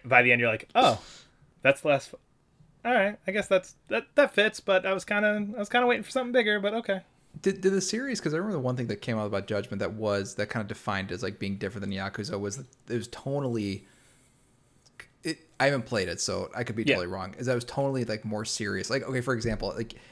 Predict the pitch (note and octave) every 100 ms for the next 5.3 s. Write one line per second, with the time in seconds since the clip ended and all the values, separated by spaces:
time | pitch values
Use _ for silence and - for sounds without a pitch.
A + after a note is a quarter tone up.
0 | - A#2+ B2 A2+ A2+ A2 G2 - A2+ A2
1 | A2 G#2 G#2 G#2 F#2+ F2+ F#2 G2+ - F2
2 | B2 - - - - - - - F#2 C#3+
3 | B2 A#2+ B2 A#2 G#2 F#2+ - G2 G2+ G2
4 | F#2 F#2 F#2+ F2 F#2 F#2 - - - -
5 | - C2 -